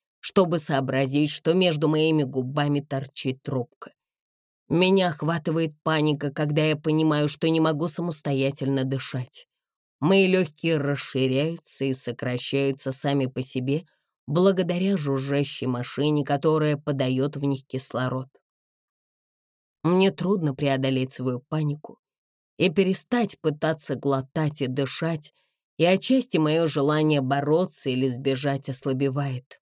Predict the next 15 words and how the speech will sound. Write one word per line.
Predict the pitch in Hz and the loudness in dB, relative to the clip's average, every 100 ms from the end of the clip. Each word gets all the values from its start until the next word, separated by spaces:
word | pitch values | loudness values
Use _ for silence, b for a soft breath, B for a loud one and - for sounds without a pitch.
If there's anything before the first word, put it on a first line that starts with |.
| _ _ _ _ _ _ _ | _ _ _ _ _ _ _
Стоит | - - 180 160 156 | -14 2 4 4 2
мне | 135 131 | 0 0
осознать | 131 135 131 143 143 139 | -2 -2 0 0 0 -2
сложность | - 131 147 147 135 127 - - | -4 2 2 2 0 -4 -6 -4
ситуации, | 143 135 127 131 151 - - - _ _ _ _ _ | -4 -2 -2 -2 -4 -8 -12 -14 _ _ _ _ _
как | 170 165 | 0 2
моё | 165 165 | 2 4
внимание | 143 143 165 160 160 170 165 | 2 2 2 2 0 -2 -6
переключается | - 160 139 139 143 - 143 135 131 135 | -2 0 0 0 0 0 -2 -2 -4 -2
на | 131 | -2
палату, | 131 127 127 135 151 _ _ _ _ _ _ | -2 -2 0 -2 -4 _ _ _ _ _ _
в | - | -2
которой | 170 151 180 160 | 0 2 2 2
я | 139 143 143 | 0 0 0
лежу. | 139 135 131 123 | -2 -4 -6 -8